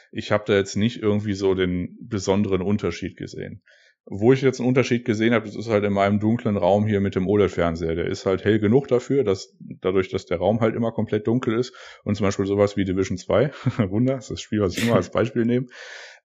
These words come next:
ähm, das hat zum Beispiel einen hervorragenden H-D-R-Modus. Also das sieht ri-, richtig, richtig geil aus. Also halt auch mit den, äh, wenn nicht alle Spiegelungen und so und dann irgendwie, wenn du da so nachts rumläufst mit Taschenlampen und also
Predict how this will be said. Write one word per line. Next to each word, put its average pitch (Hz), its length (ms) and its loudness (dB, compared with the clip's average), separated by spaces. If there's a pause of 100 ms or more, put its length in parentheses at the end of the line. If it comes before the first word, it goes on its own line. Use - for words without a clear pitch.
ähm, 101 540 2 (100)
das 113 200 -2
hat 131 120 2
zum 110 100 -4
Beispiel 101 280 2
einen 95 80 -2
hervorragenden 90 600 2
H-D-R-Modus. 90 680 -2
Also 95 160 -6
das 92 160 -8
sieht 95 160 -4
ri-, 98 160 -4
richtig, 123 340 -2
richtig 104 260 -6
geil 92 240 2
aus. 85 240 0
Also 87 260 -4
halt 90 200 -2
auch 85 180 -2
mit 90 180 -4
den, 85 300 -4
äh, 82 220 -4
wenn 90 100 -4
nicht 87 160 -8
alle 87 180 0
Spiegelungen 101 580 -2
und 92 40 -2
so 98 240 4
und 92 180 -2
dann 87 160 0
irgendwie, 92 360 -2
wenn 92 140 0
du 92 400 -2 (100)
da 95 80 -8
so 92 100 -6
nachts 92 360 -4
rumläufst 101 540 2
mit 101 140 -6
Taschenlampen 92 840 -2
und 87 380 -6
also 85 320 -10